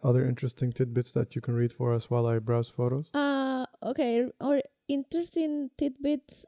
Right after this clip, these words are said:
Speaker 2: about Ernst Haast. Um, well, I think the pound of, <laughs> the, the twenty pound of margarine was the <laughs> most, uh, striking thing.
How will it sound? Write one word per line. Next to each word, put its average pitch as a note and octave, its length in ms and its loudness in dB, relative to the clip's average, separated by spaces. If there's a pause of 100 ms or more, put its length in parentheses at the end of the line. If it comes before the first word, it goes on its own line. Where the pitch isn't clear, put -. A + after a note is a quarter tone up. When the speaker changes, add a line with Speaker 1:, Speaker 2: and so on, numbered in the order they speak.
Speaker 2:
about B3 440 0
Ernst A#3+ 360 -2
Haast. A#3+ 380 -6 (180)
Um, A3 760 -4 (840)
well, A#3+ 200 2
I B3 80 2
think C4 240 2
the A#3 120 4
pound A#3+ 400 0
of, A#3 240 -2
<laughs> - 0 -
the, F4 160 6
the C#4 140 2
twenty C#4 260 0
pound D4 260 2
of B3+ 60 2
margarine C4 440 4
was C#4+ 200 6
the D#4 160 2
<laughs> D4+ 160 2
most, F4 240 4
uh, D#4 420 6
striking B3+ 560 0
thing. B3 260 2